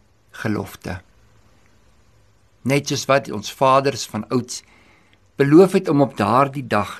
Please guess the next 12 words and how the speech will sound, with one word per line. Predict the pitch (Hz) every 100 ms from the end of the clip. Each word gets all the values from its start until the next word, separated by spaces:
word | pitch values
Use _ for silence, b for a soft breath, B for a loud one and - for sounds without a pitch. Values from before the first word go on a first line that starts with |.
| -
die | 110
dag | 113 151 151 - -
wat | 117
die | 113 101
Here | 110 113 123
oorwinning | 104 107 90 104 113 110
en | 104 104
deurbraak | - 98 95 104 98 -
gegee | 92 - 101
het, | 95 - b b b b b -
'n | 123
dag | 143 180